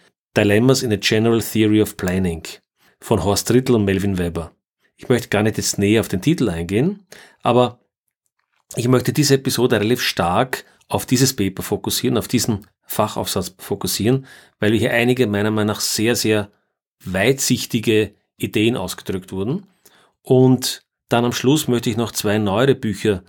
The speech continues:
kurz erwähnen, in denen dieser Begriff der Wicked Problems oder der Wicked Domains, also der bösartigen Domänen, sozusagen der bösartigen Bereiche von Problemen,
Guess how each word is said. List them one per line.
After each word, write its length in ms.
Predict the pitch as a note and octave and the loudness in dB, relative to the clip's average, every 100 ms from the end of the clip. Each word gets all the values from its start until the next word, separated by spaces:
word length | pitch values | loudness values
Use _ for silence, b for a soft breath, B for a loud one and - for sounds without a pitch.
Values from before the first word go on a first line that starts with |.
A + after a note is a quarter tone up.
| b | b
kurz 260 | - A#2 B2 | -2 0 0
erwähnen, 360 | G2+ G#2+ B2 | 0 2 2
in 140 | A#2 G#2+ | 0 2
denen 200 | G#2+ A2 | 0 0
dieser 220 | A#2 G#2 | -2 -4
Begriff 560 | A2 G#2 A2 D#3+ - | -4 0 2 2 0
der 180 | - G2 | -2 0
Wicked 300 | B2 C3+ - | 0 -2 -8
Problems 460 | - G#2 A2 G#2 G#2+ | -2 0 0 -2 -2
oder 100 | F#2+ | -2
der 180 | F#2 F#2 | -2 -4
Wicked 320 | A#2 G#2+ - | -4 -4 -2
Domains, 600 | G2+ G2 F#2+ A2+ B2+ A#2 | -2 0 2 2 2 0
also 140 | G2 | -4
der 240 | F2+ F#2+ b _ _ _ | -2 -4 b _ _ _
bösartigen 920 | - A2 A#2 - F#2 A#2+ - G#2 A2+ G2 | 0 2 2 0 -4 -4 -2 -2 -2 0
Domänen, 580 | G#2 G2+ G2 B2 B2+ | 0 2 4 4 4
sozusagen 380 | G#2+ - G#2 G2+ | 2 -4 -2 -2
der 80 | F#2+ | -4
bösartigen 500 | - G#2+ A2 G#2 G2 | -2 -2 -2 -4 -2
Bereiche 580 | G#2 G2 F#2+ B2 B2 A2+ | 0 2 2 2 2 -2
von 240 | - G2+ | 0 -2
Problemen, 600 | F#2 G2 G2 G2+ G#2 G2 | -2 -2 0 2 0 -2